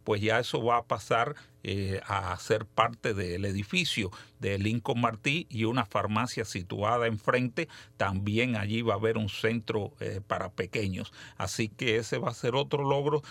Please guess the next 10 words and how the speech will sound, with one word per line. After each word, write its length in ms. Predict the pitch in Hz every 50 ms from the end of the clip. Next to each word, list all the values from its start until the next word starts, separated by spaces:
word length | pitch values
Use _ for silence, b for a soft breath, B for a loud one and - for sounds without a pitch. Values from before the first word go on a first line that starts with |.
| B B B
sobre 300 | - - 110 110 117 113
todo 300 | 110 143 160 170 175 160
con 220 | - - 113 113
estas 260 | 123 131 - - - -
familias 520 | - 113 110 117 131 139 143 135 120 101
de 80 | 107 104
la 100 | 101 98
ciudad 460 | - - - 107 101 98 110 120 120
de 100 | 123 110
Jayalía, 580 | 101 107 107 101 104 110 113 120 127 139 139